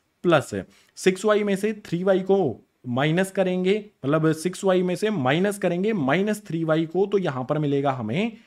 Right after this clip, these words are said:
नाइन वाई। उसके बाद इक्वल्स का साइन लगा करके ट्वेल्व में से माइनस करेंगे ट्वेल्व को, यहां पर आ जाएगा हमारा ज़ीरो, यानी कि ट्वेल्व में से ट्वेल्व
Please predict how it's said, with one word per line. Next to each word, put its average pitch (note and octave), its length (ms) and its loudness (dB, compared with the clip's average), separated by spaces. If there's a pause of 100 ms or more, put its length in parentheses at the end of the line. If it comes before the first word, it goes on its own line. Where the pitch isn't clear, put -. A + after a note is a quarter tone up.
(220)
नाइन C#3+ 460 0 (200)
वाई। F#3 300 2 (240)
उसके D#3 200 -2
बाद D#3+ 300 2
इक्वल्स D3+ 360 -2
का D3 140 0
साइन F3 300 -4
लगा F3+ 280 4
करके F3 360 0 (460)
ट्वेल्व G#3 260 6
में G3 160 2
से G#3+ 260 0 (120)
माइनस D3+ 460 0
करेंगे F3+ 480 0 (220)
ट्वेल्व F3+ 320 4
को, G3+ 380 2 (220)
यहां B2+ 260 -2
पर D3 140 6
आ C#3 100 6
जाएगा C3+ 340 0
हमारा A#2+ 420 0 (480)
ज़ीरो, G3 540 2
यानी E3 240 -2
कि F3 100 -6
ट्वेल्व C#3+ 300 0
में D3 80 -2
से D#3 120 -4
ट्वेल्व D3+ 340 -2